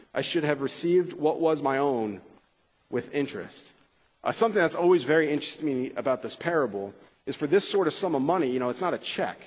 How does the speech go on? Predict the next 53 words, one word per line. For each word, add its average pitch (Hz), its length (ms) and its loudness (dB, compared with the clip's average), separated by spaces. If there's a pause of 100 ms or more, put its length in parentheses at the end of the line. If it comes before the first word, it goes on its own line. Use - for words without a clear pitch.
(160)
They 160 80 -2
didn't 170 120 0
have 165 120 -2
checks - 440 -4
in 120 80 -6
those 101 180 -8
days. 92 320 -10 (260)
This 180 140 -4
would 208 100 2
have 160 80 0
been 160 140 2
physically 151 680 2
an, 123 220 -2 (180)
a, 131 440 -4
a - 20 -4
pretty 240 280 -2
imposing 160 840 -2
just 139 240 -6 (280)
volume 190 720 2 (320)
of 123 140 -2
either 127 180 0
cash, 175 640 -2
or 143 180 2
it 135 60 -4
could 175 140 -4
have 147 100 -2
been 160 220 2
even, 151 460 -2 (360)
um, 127 160 0
because 147 280 -2
of 143 60 -4
their 139 100 0
barter 135 360 4
system, 160 420 -2
livestock 151 640 2
or 135 60 -4
things 151 340 -4
like 123 200 -2
that. 139 380 0 (220)
Probably 190 200 4
not 131 140 2
livestock 113 420 0
'cause 107 120 -14
he 110 40 -12
buried 107 360 0
it. 104 140 -8 (360)
But 151 260 2
this 185 160 0
would 240 120 2
have - 80 2
been 214 120 4
a 160 100 4
large 180 640 4